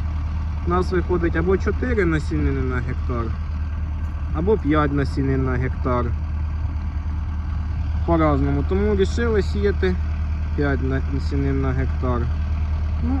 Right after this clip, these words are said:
орієнтовно, так я вам скажу, висіває вона сімдесят, сімдесят тисяч. П'ять — це сімдесят дві, ну, трішки менше, де-,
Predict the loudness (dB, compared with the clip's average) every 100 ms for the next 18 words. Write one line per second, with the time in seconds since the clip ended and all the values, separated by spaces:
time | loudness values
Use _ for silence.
0 | 2 2 2 2 2 2 0 0 0 2
1 | 0 0 0 2 2 2 2 2 2 2
2 | 2 2 2 2 2 2 4 4 4 4
3 | 2 2 0 -2 -2 0 0 -2 -2 0
4 | 0 2 2 2 2 0 0 0 0 -2
5 | -2 -2 0 0 0 0 0 0 0 0
6 | 0 0 0 0 2 2 0 0 0 0
7 | 0 0 0 0 2 2 2 2 2 2
8 | 0 0 0 2